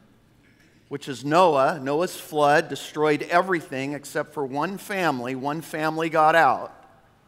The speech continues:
found grace in the eyes of the Lord, and only one family will get out at the end of the age, only one family,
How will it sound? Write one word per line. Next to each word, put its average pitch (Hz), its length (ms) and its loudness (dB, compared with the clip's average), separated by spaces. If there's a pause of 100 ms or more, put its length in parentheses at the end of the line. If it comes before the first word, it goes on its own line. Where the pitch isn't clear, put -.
(880)
found 143 440 0
grace 170 600 0
in 175 100 -8
the 160 140 -2
eyes 147 320 2
of 147 80 -8
the 151 80 0
Lord, 147 400 -2
and 143 160 -6
only 147 260 -2
one 156 360 -2
family 170 540 -2
will 156 200 -4
get 151 200 0
out 151 400 4
at 151 200 -8
the 151 200 -8
end 151 160 -4
of 139 140 -8
the 147 160 -4
age, 156 580 -4
only 147 300 -6
one 160 340 -4
family, 127 720 -6